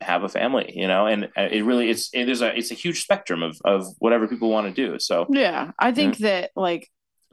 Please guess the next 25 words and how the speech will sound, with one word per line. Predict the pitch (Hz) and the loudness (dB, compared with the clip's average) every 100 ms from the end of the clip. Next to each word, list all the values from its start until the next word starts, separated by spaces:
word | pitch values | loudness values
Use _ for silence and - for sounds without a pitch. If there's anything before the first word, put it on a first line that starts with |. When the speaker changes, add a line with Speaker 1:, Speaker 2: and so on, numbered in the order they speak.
| - | -10
Speaker 2:
I | - 190 | -4 -2
think | 208 202 | 0 0
my | 185 | 0
biggest | 175 165 165 - | 0 0 -2 -2
thing | 165 160 | -4 -2
in | 147 | -2
life, | 147 143 170 - - | 0 -2 -4 -8 -4
like, | 156 - | -4 -2
just | 156 | -6
how | - 151 160 | 0 2 2
I | 160 156 - - - - - - _ _ _ - | 2 -2 -6 -20 -20 -20 -20 -20 _ _ _ -8
choose | - 220 214 196 - | 0 2 4 2 -2
to | 185 | 2
live | 190 185 | 2 2
and | 180 | 2
how, | 180 175 170 165 | 2 4 4 2
like, | 165 165 - | 0 -2 -4
I | 170 | -4
choose | 170 180 170 | -2 -2 -4
to | - 160 | -4 -4
treat | - 175 - | 2 2 4
other | 170 170 | 4 2
people | 165 208 190 175 156 | 2 0 2 2 0
is, | 160 | -2
like, | 165 165 156 | 0 -2 -2